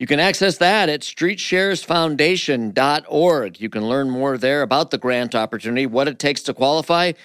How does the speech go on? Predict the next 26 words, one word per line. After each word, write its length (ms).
what 260
you 80
can 220
win, 480
what 180
the 80
criteria 640
is 300
to 100
have 160
a 40
shot 280
at 140
winning 260
the 80
grant. 400
In 80
any 160
case, 420
the 100
deadline 420
to 120
apply 560
is 140
October 400
twelfth. 540